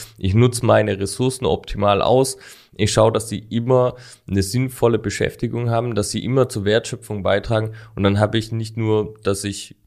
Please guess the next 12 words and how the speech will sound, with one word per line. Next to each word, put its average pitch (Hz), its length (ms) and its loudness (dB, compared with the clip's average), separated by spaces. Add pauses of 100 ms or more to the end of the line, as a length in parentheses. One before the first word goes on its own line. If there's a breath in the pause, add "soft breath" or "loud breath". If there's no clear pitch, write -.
Geld 98 460 2
einspare, 113 600 -2
sondern 101 300 -6
auch 92 200 -4
durch 98 180 -4
diese 95 240 -10
gestiegene 98 480 -4
Wertschöpfung 95 560 -2
eigentlich 95 240 -8
auch 82 180 -6
Geld 92 240 -4
generiere. 90 520 -8